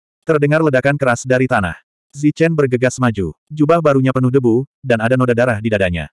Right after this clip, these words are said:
Tidak ada lagi senjata pil di tangannya, dan kera iblis dari sebelumnya juga tidak muncul.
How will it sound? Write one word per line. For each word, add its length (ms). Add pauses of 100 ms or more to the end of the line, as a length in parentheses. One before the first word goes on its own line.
(200)
Tidak 180
ada 140
lagi 240
senjata 320
pil 240
di 80
tangannya, 400 (160)
dan 160
kera 160
iblis 240
dari 240
sebelumnya 320
juga 320
tidak 240
muncul. 400